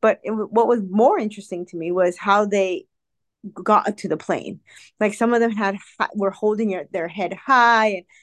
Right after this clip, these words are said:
excited about the trip, you could tell, you know, so it's, like, standing really straight and tall.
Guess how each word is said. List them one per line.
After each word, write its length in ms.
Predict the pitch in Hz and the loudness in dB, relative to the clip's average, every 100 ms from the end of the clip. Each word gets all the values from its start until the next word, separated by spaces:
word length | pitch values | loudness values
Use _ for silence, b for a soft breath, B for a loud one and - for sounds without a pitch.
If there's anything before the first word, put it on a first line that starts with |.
| b | b
excited 540 | 190 190 - 233 233 226 | -12 -8 0 2 4 2
about 180 | 208 180 | 2 -4
the 40 | |
trip, 200 | - 220 | -8 -10
you 100 | 202 | -10
could 120 | 202 | -10
tell, 180 | - 220 | -2 0
you 140 | 202 190 | 0 0
know, 120 | 202 | -2
so 260 | 208 175 | -2 -4
it's, 100 | 175 | -2
like, 200 | 202 185 _ | -4 -4 _
standing 500 | - 214 208 208 196 | -4 -2 0 -2 -6
really 240 | 190 196 | -4 -6
straight 320 | 208 - 185 165 | -6 -8 -8 -8
and 100 | 190 | -8
tall. 440 | - 196 160 160 | -2 0 0 -2